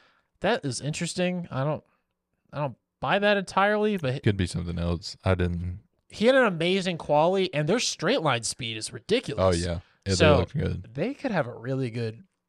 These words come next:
Speaker 1: Baku, I think.
Speaker 2: Dude, watching, uh, the practice and even qualifying, turn seven destroyed people.
Speaker 1: Oh, yeah. That's a, that's
Speaker 2: That
Speaker 1: a
Speaker 2: gravel
Speaker 1: rough
Speaker 2: pit is insane.
Speaker 1: Have you raced it on the game?
Speaker 2: Yeah.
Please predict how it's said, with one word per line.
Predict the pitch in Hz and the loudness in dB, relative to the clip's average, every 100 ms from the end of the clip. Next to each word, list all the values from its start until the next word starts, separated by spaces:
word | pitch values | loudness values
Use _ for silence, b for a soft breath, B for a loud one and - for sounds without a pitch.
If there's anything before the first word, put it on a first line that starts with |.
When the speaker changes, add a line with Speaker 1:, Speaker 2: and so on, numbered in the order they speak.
| - | -8
Speaker 1:
Baku, | 120 117 - 87 95 | -6 -4 -6 -10 -10
I | |
think. | - | -2
Speaker 2:
Dude, | 104 98 87 - | 2 2 0 2
watching, | 107 135 208 185 135 104 | 4 4 4 -2 0 6
uh, | 107 95 87 | 8 8 4
the | 90 | -2
practice | - 92 95 - 104 - - - _ _ _ _ | 0 2 2 2 -2 -2 -14 -18 _ _ _ _
and | 107 127 | -2 0
even | 139 87 | 0 -2
qualifying, | 95 90 92 87 85 85 - _ _ - | 0 0 -2 -4 -4 -6 -14 _ _ -6
turn | - 170 | -2 -2
seven | - 101 98 87 - - _ | -2 -2 -2 -4 -10 -18 _
destroyed | 98 92 - - 87 92 82 | -6 -6 -6 -8 -2 -2 -2
people. | - 82 98 98 | -6 -10 -8 -6
Speaker 1:
Oh, | 143 120 | -2 -2
yeah. | 101 104 - - _ _ | -4 -12 -12 -20 _ _
That's | - 151 160 | -6 -6 -4
a, | 131 | -6
that's | - 104 | -2 -2
Speaker 2:
That | 139 | 2
Speaker 1:
a | |
Speaker 2:
gravel | 104 104 98 | 4 6 4
Speaker 1:
rough | 90 | 2
Speaker 2:
pit | 104 90 | 2 0
is | 87 87 | -2 -2
insane. | 85 - - 87 85 87 | -4 -6 -4 -2 -2 -2
Speaker 1:
Have | 151 | -2
you | 185 | 0
raced | 139 143 165 | 0 0 2
it | |
on | 156 | 2
the | 123 | 0
game? | 107 120 120 147 156 | -6 -10 -6 -4 0
Speaker 2:
Yeah. | 85 | 0